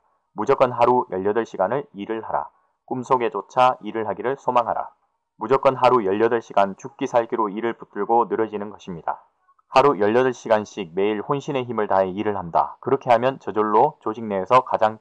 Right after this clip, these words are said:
뛰어난 성과를 내게 된다. 가장 뛰어난 성과를 놓고 스스로에게 "이보다 더 잘할 수 있다"라고 말해, 말하면서 다시 도전한다. 그러면 조직 내에서 가장 뛰어난 성과가 내가 해낼 수 있는 최선의 성과로 변한다.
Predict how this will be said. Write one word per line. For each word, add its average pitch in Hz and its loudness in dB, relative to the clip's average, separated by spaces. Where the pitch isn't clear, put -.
뛰어난 135 0
성과를 127 0
내게 98 -2
된다. 82 -8
가장 120 2
뛰어난 143 6
성과를 127 2
놓고 101 2
스스로에게 117 -4
"이보다 110 2
더 107 4
잘할 101 2
수 - -18
있다"라고 98 4
말해, 92 6
말하면서 95 4
다시 113 0
도전한다. - -4
그러면 104 0
조직 123 -2
내에서 110 2
가장 107 -2
뛰어난 135 2
성과가 127 4
내가 113 6
해낼 135 -4
수 120 -10
있는 110 -6
최선의 143 0
성과로 123 2
변한다. 85 -4